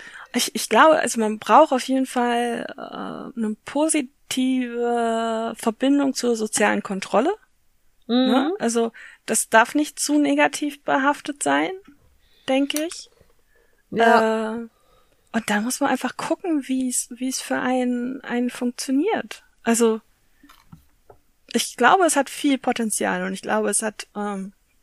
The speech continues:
Speaker 1: auch für dich wahrscheinlich gar nicht so wenig Potenzial. Äh, wahrscheinlich mehr, wenn du wieder anfängst zu schreiben.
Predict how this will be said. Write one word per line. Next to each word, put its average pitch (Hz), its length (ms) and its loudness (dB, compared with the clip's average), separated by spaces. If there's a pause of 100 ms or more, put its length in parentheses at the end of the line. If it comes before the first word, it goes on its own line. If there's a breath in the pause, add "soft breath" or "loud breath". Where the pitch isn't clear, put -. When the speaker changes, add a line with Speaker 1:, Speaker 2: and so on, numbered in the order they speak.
(540)
Speaker 1:
auch - 180 0
für - 120 -4
dich - 260 -2
wahrscheinlich 202 480 0
gar 233 100 0
nicht 226 140 -2
so 254 160 -6
wenig 302 280 2
Potenzial. 185 960 -4
Äh, - 40 -18 (1080 loud breath)
wahrscheinlich 233 380 2
mehr, 220 340 8
wenn 254 120 4
du 247 100 2
wieder 226 160 2
anfängst 220 360 -2
zu 202 100 -4
schreiben. 202 460 0